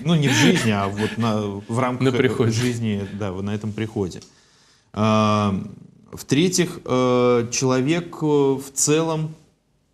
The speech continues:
Speaker 1: э, усваивает, на бл-, ну, как бы есть приходы, и, и вот среди, в системе вот этих вот,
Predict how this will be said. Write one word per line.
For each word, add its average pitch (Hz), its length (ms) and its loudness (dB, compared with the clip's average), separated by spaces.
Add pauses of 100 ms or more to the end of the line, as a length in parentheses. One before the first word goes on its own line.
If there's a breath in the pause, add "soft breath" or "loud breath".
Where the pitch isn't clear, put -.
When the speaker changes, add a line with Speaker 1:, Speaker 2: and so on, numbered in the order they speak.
(460)
Speaker 1:
э, 117 60 -2
усваивает, 120 1200 -2
на 117 160 -2
бл-, 117 280 -4
ну, 127 140 -8
как 101 120 -10
бы 98 140 -4
есть 120 240 -4
приходы, 127 580 -4
и, 98 460 -10
и 107 40 -4
вот 98 160 -8
среди, 110 320 -8
в - 80 -16
системе 107 420 -4
вот 98 140 -8
этих - 220 -14
вот, 185 240 -8